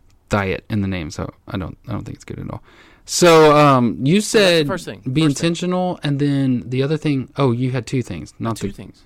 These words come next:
Speaker 2: I had
Speaker 1: What's
Speaker 2: two
Speaker 1: that?
Speaker 2: things.
Speaker 1: What
Speaker 2: So, so
Speaker 1: else?
Speaker 2: go read the sugar-free gummy bear reviews on Amazon.
Speaker 1: Okay.
Speaker 2: Two, what's your favorite, what's your favorite Halloween candy?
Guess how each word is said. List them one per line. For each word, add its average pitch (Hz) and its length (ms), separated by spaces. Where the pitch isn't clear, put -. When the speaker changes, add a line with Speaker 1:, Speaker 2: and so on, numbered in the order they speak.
Speaker 2:
I - 40
had 117 40
Speaker 1:
What's 120 140
Speaker 2:
two - 60
Speaker 1:
that? 95 80
Speaker 2:
things. - 180
Speaker 1:
What 110 100
Speaker 2:
So, 101 60
so 117 60
Speaker 1:
else? 110 40
Speaker 2:
go 131 80
read 160 160
the 165 80
sugar-free 143 580
gummy 123 200
bear 107 240
reviews 95 300
on 95 120
Amazon. 85 300
Speaker 1:
Okay. 107 260
Speaker 2:
Two, 127 320
what's 139 160
your 160 80
favorite, 160 320
what's 139 180
your 160 80
favorite 147 280
Halloween 156 320
candy? 92 320